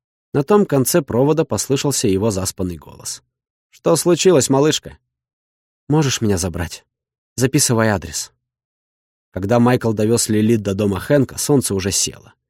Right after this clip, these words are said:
Лилит едва сдерживала свое нетерпение. "Сейчас он у нее попляшет".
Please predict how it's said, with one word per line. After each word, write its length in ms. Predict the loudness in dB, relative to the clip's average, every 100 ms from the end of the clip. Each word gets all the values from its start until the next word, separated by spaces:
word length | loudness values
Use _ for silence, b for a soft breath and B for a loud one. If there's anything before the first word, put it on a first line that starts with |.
| _ _ _ _ -2
Лилит 420 | 2 4 4 4
едва 320 | 0 2 2
сдерживала 560 | 2 2 2 2 0 0
свое 320 | -2 -2 0
нетерпение. 720 | -2 -4 -8 -16 -20 -20 -20 _ _ _ _ _ _ -8
"Сейчас 520 | -4 -2 -2 0 0
он 80 | 2
у 20 |
нее 200 | 2 0
попляшет". 840 | -2 -8 -12 -10 -8 -8 -10 _